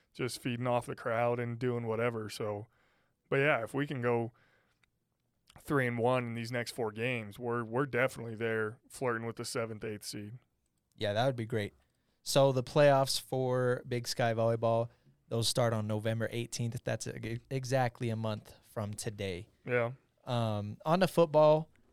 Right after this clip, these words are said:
Speaker 2: They are at the bottom of the Big Sky, oh and four in conference, which is ridiculous. I never thought I'd be saying this. Um, they should be, I think they should win Saturday against Northern Colorado, but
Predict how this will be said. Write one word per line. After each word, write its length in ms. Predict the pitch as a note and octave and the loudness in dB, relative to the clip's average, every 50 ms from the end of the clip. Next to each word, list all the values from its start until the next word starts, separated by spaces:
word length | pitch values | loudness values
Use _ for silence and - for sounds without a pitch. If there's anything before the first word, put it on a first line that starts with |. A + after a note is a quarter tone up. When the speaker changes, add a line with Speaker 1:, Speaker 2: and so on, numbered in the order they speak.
| _ _ _ _ _ - | _ _ _ _ _ -2
Speaker 2:
They 160 | B2+ C3 C#3 | 0 2 4
are 120 | D3 C#3+ | 6 6
at 160 | C#3 C3 - | 4 4 2
the 100 | - B2 | -2 -6
bottom 520 | A2+ A2 A2 A#2+ A#2+ A#2+ B2 B2+ B2+ B2+ C#3 | -6 -2 0 2 2 4 4 2 0 -2 -2
of 200 | - A#2+ A#2 A2+ | -2 -4 -4 -2
the 80 | A2+ G#2+ | -4 -4
Big 240 | G#2 A2+ A2+ A2 - | -2 -2 -2 0 -2
Sky, 460 | - - - A#2+ A2+ A#2 A#2+ A#2+ A#2+ - | -2 -2 0 2 2 2 2 0 0 -2
oh 100 | A#2+ A2+ | -4 -4
and 120 | A2+ A2 A2 | -4 -4 -6
four 340 | - - A#2+ A#2 A#2+ B2 B2 | -6 -2 0 2 2 2 2
in 220 | B2 A#2 A#2 A#2 | 0 -2 -4 -4
conference, 640 | - - A#2 A2+ A2+ A2+ - C3 B2 B2 A#2+ - | -2 -2 -2 -2 -2 -2 -2 -2 -2 -2 -2 -2
which 200 | - A#2 G#2+ - | -4 -4 -2 -2
is 440 | - G#2+ G#2+ G#2 G#2 - - - - - - | -2 -2 -2 0 0 0 0 0 -2 -6 -10
ridiculous. 680 | - B2 A#2 G#2 A2+ A#2+ A#2+ A2 - A2+ G#2+ G2+ F#2+ - | -10 -8 -8 -6 -4 -4 -4 -4 -4 -6 -6 -4 -4 -2
I 80 | A2+ | -2
never 280 | A2 A2 A2 G#2+ G#2 G2+ | -2 -2 -2 -2 -2 -4
thought 220 | G#2 - G#2+ G#2 | -4 -4 -4 -4
I'd 140 | G#2 G2 F#2+ | -4 -4 -6
be 80 | - G#2 | -6 -6
saying 340 | G2 - - G#2 G#2 G#2 G2+ | -6 -4 -4 -4 -4 -4 -4
this. 300 | G2+ G2 G2 G2 - - G2+ | -6 -6 -6 -8 -8 -8 -6
Um, 280 | - G2+ G2+ G2 G2+ G#2 A#2+ - _ _ _ _ _ _ _ _ _ _ _ _ _ _ _ | -6 -6 -6 -6 -10 -12 -14 -20 _ _ _ _ _ _ _ _ _ _ _ _ _ _ _
they 100 | - B2 | -2 0
should 260 | B2+ - - E3 D#3 C3+ | 2 4 4 4 2 2
be, 220 | D3 D3+ D3 C#3 C#3 - B2+ - _ _ _ _ | 2 0 0 0 -4 -10 -16 -20 _ _ _ _
I 140 | - C#3+ D#3+ | 0 0 0
think 260 | - - F#3+ F#3 F3 | 2 2 2 2 2
they 140 | - E3 D3 | 2 2 2
should 220 | C3 - D#3 C#3+ A#2+ | 4 4 2 2 2
win 340 | B2 A#2+ A2 F#2 F#2 G2 - | 0 0 0 -2 -4 -8 -10
Saturday 640 | - - - - A#2+ A#2 A2 G#2+ G2+ G2+ G2 F#2 - - | -8 -2 0 2 2 4 2 2 0 0 -2 -2 -4 -6
against 460 | G#2+ G#2 A2 G#2 G#2 - - - _ - | -6 -4 -4 -2 -2 -2 -4 -6 _ -12
Northern 380 | E3 B2+ A2 A2 G#2+ G2+ G#2 G#2 | -10 -6 -4 -2 -2 -2 -4 -6
Colorado, 540 | - - G#2 G2+ G2+ G2+ G2 G2+ G#2 G#2 G#2+ | -4 -2 -2 -2 0 -2 -2 -2 -4 -4 -2
but 280 | A2 A2 G#2 G2 - | -2 -2 -2 -2 -4